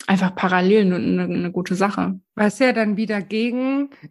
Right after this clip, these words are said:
Speaker 2: die Nutzung von Fernseher und anderen technischen Geräten spricht, die viel Licht ausstrahlen am Abend.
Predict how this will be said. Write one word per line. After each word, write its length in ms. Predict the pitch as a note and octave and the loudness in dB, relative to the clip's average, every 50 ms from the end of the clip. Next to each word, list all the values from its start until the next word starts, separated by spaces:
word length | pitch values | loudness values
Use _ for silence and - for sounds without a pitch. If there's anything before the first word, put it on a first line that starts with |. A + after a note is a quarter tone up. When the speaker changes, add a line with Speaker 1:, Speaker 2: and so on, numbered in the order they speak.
| _ _ | _ _
Speaker 2:
die 140 | - G3 G#3+ | -4 0 0
Nutzung 580 | A3+ A#3+ B3+ B3 - - - B3+ A#3+ B3 B3+ | 2 2 0 -2 -4 -4 -4 -2 -2 -2 -4
von 320 | B3 - - G#3+ G3+ G#3+ G#3 | -4 -4 -4 -4 -4 -4 -8
Fernseher 1000 | - - A#3 A3+ A3+ A#3 A#3 A#3 G#3 A3 A3 A3 G#3+ G#3+ A3 A3+ A#3 B3 B3+ A#3+ - | -6 -2 0 0 2 2 2 0 0 0 -2 0 0 0 0 0 0 -2 -2 -2 0
und 260 | A#3+ A3 B3 - - | 0 0 0 -2 -2
anderen 720 | A3 B3 B3 B3 A#3 A3+ F#3+ G3 G3+ G3 G3+ G3+ G3+ G3 | -2 0 2 2 2 2 0 -2 -2 -2 -2 -2 -4 -6
technischen 800 | G3+ - A3+ A3 - - - G#3 G3+ - - - G3+ G3 G3 F#3 | -4 -4 -4 -4 -4 -4 -4 -4 -4 -4 -6 -4 -4 -4 -4 -4
Geräten 640 | - G3+ G3+ G3 G3 G3 F#3 F#3+ - G3+ G3+ G3 G3 | -4 -2 0 2 2 0 0 -2 -4 -4 -4 -4 -6
spricht, 600 | - - - - - G3+ G#3 G3 - - - - | -8 -12 -10 -6 -4 -4 -4 -4 -6 -10 -6 -4
die 100 | G3+ F#3+ | -4 -4
viel 340 | - - - B3 B3+ A#3+ | -2 0 2 2 4 2
Licht 500 | A#3 - - F#3+ G3+ G#3 - - - - | 0 0 0 -2 -2 -2 -4 -8 -10 -8
ausstrahlen 880 | - F3+ F#3 F3+ - - - - - E3+ E3+ E3+ F3 F3 F#3 G3 G#3 G3 - | -6 -6 -6 -6 -8 -14 -14 -10 -6 -4 -2 -2 -2 -2 -2 -4 -4 -4 -6
am 160 | F#3 F#3+ G3 | -6 -6 -4
Abend. 580 | F#3+ G3+ A3+ A#3 F#3 F3+ E3+ E3+ E3+ - - | -2 0 0 0 -2 -4 -8 -10 -12 -14 -20